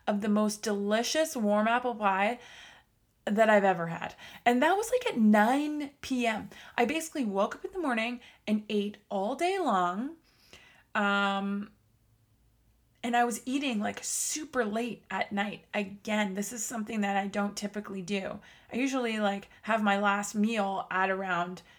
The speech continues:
six or seven P M because I do, like, I've been intermittent fasting for about sixteen hours a day since November. So I, like, I have, normally I have absolutely no problems stop, like, to stop eating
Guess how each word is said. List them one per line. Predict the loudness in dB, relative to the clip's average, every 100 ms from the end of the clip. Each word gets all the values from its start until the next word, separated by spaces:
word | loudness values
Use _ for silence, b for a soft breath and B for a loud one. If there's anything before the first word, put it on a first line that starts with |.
| b
six | -2 0 2 -2
or |
seven | 0 2 4 2 -2
P | -2
M | -2 -2 -10 B
because | 0 4 6
I | 6
do, | 4 2 0 B B
like, | -2 2
I've | 2 2
been | 0
intermittent | 0 0 0 -4 -4 -4
fasting | -2 -2 -2 -2
for | 0 4 4 4
about | 0 -4
sixteen | -6 -6 -8 -8 -4 -2
hours | -2 -4 0 0 0 -2
a |
day | -2 -2 -2
since | -4 -4 -4 -2
November. | -2 -2 0 2 2 -2 B
So | B 4
I, | 4 0 B B B
like, | -2 -2
I | 2 4
have, | 4 0 -4
normally | -2 2 4 4 4 4 2
I | 4
have | 4 4 0 0
absolutely | 0 0 0 0 0 -2 -2
no | 0 0
problems | -2 0 2 2 0 -4 -8 -12 _ -10
stop, | -6 4 4 4 -2 _
like, | 0 0 -2 B B
to | -4
stop | 0 2 2 0
eating | 0 0 -2